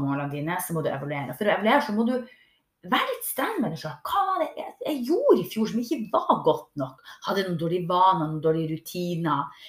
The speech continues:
Var jeg for negativ? Så ikke løsninger?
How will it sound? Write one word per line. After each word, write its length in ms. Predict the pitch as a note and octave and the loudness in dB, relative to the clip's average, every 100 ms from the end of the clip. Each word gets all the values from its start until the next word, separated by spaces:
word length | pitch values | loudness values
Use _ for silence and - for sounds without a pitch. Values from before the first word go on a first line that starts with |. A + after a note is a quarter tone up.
| - | -6
Var 100 | E3+ | -4
jeg 80 | F#3+ | -2
for 200 | G3 F#3 | -2 -2
negativ? 800 | F#3 F3 - C#3+ - C#3+ C#3 C#3 | -2 -2 0 0 0 -4 -4 -4
Så 200 | - F3+ | 0 0
ikke 240 | E3+ F3 D#3+ | 0 -2 0
løsninger? 800 | D3+ F#3 - - D#3 D3+ D3 | 0 0 -6 -6 -4 -4 -6